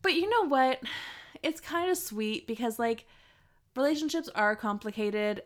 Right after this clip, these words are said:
and honestly, sex is complicated. And if you're all,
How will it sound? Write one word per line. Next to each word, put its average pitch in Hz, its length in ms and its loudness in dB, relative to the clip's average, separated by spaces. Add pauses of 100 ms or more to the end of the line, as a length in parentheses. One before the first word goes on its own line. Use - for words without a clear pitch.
and 233 300 0 (140)
honestly, 294 500 0
sex - 360 -2
is 359 140 -2
complicated. 165 760 -6 (420)
And 254 400 0 (260)
if 285 200 -2
you're 294 240 2
all, 262 240 4